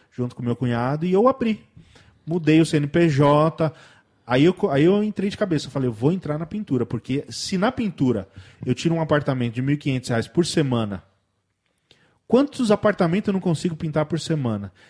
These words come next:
E São Paulo é o centro do, do lugar pra se pintar apartamento. Então eu foquei, primeiro, apartamento. Eu já busquei um foco. Eu vou buscar esse E outra, vou buscar pessoas que estão procurando por pintores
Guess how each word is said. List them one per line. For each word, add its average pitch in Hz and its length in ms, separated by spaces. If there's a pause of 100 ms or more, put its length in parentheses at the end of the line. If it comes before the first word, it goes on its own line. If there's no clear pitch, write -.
(120)
E 175 80
São 170 300
Paulo 180 560 (100)
é 139 100
o 202 100
centro 190 560
do, 131 260 (300)
do 147 100
lugar 147 340
pra 170 120
se 160 100
pintar 156 280
apartamento. 156 720 (480)
Então 175 360
eu 180 100
foquei, 147 480
primeiro, 135 520
apartamento. 127 720 (1000)
Eu 101 120
já 113 160 (120)
busquei 123 320
um 175 60
foco. 110 420
Eu 101 40
vou 113 120
buscar 143 320
esse - 160 (420)
E 143 120
outra, 123 300
vou 127 140
buscar 151 440
pessoas 165 720
que - 120
estão 185 380
procurando 185 600
por 185 140
pintores 156 720